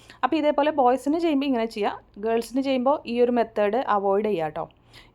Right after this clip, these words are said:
ഏഹ്, just നമ്മൾ ആദ്യം ഇനി ഇത് കഴിഞ്ഞിട്ട് ചെയ്യുന്ന ഒരു മെത്തേഡ് ചെയ്താൽ മാത്രം മതി കേട്ടോ. അപ്പോൾ ദാ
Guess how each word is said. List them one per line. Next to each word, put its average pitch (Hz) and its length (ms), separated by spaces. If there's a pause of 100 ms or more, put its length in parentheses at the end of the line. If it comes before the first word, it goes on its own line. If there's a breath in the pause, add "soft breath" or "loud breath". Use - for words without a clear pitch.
ഏഹ്, 208 320
just 254 340
നമ്മൾ 254 220
ആദ്യം 240 300
ഇനി 247 280
ഇത് 254 180
കഴിഞ്ഞിട്ട് 240 480
ചെയ്യുന്ന 254 260
ഒരു 226 100
മെത്തേഡ് 202 360
ചെയ്താൽ 190 320
മാത്രം 175 300
മതി 160 180
കേട്ടോ. - 180 (560 loud breath)
അപ്പോൾ 285 180
ദാ 294 80